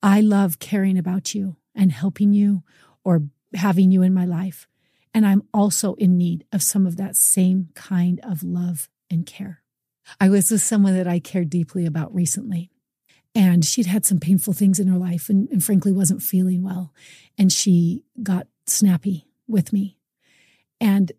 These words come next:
old me would have either snapped right back and read off a list of all the good things I'd done for the, for her. Or I would have gone quiet and just withdrawn and told myself, "Okay,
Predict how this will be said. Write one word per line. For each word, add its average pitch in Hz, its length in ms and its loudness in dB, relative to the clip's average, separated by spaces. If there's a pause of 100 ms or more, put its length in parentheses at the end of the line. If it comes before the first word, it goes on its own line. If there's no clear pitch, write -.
(420)
old 254 280 2
me 180 400 0 (240)
would 185 200 2
have 151 260 0 (540)
either 185 240 4
snapped - 460 -2
right 170 380 -2
back - 520 -6
and 170 420 2
read 190 160 2
off 220 180 -2
a 185 60 -4
list 202 260 -2
of 165 80 0
all 202 280 2
the 226 120 -4
good 196 220 -4
things 190 260 0
I'd 180 180 -2
done 175 340 -2 (640)
for - 160 -4
the, 170 160 0
for 151 240 -2
her. 170 280 -6 (1120)
Or 208 400 4
I 214 80 2
would 190 140 6
have 175 80 2
gone 165 200 2
quiet 175 600 -2 (480)
and 170 180 4
just 165 200 -2
withdrawn 185 520 0
and 202 160 -2
told 185 200 -4
myself, 185 360 -4 (120)
"Okay, 339 440 -6